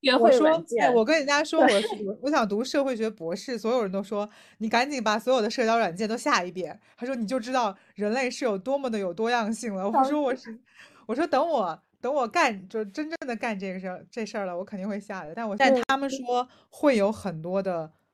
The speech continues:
Speaker 2: 发现，就是还，还，还很精彩。
Speaker 1: 对，而且我知道，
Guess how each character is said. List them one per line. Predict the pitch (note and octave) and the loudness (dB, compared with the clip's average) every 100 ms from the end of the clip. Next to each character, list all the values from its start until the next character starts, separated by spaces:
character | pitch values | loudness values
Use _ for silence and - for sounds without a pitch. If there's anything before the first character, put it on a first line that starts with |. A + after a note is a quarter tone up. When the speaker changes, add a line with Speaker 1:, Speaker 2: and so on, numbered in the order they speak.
| _ _ _ _ | _ _ _ _
Speaker 2:
发 | - F#3 | -4 -2
现， | F#3+ G#3 D#3 _ | -2 -4 -8 _
就 | - | -10
是 | F#3 | -8
还， | F#3+ - D#3 F#3+ | -8 -12 -6 -6
还， | F#3+ G3+ | -2 -6
还 | G3 F#3 | -4 -4
很 | F#3+ E3 | -4 -6
精 | - F3+ | -8 -10
彩。 | F#3 F3+ _ _ _ _ _ _ | -10 -14 _ _ _ _ _ _
Speaker 1:
对， | B3 A3+ G#3+ G#3+ _ _ - | -2 0 -2 -6 _ _ -4
而 | C4+ | -2
且 | D4+ E4+ B3 | 0 2 4
我 | A3 G#3+ G3+ | 4 2 0
知 | G3 C#4 | 0 0
道， | E4+ D4 A#3 | 4 4 2